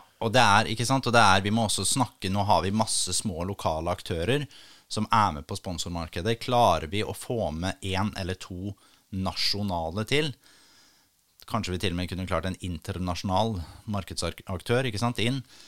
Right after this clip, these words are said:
Så handler det om så mye penger, men det handler også om hvordan vi kan markedsføre oss.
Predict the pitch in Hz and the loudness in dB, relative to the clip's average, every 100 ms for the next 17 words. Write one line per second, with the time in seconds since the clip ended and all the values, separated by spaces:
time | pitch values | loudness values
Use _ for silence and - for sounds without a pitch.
0 | - - 113 - - 131 92 95 95 - | -18 -4 -2 -2 0 0 0 0 0 -2
1 | - 95 101 101 117 110 90 113 117 110 | -2 -2 -2 -2 -2 -2 -2 -2 0 2
2 | 123 95 95 87 98 98 90 87 76 87 | 0 0 -2 -2 -2 -2 -4 -6 -4 -4
3 | 92 85 95 104 104 - - 78 - 67 | -4 -4 -2 0 -2 -4 -12 -10 -8 -6
4 | - - - | -6 -6 -8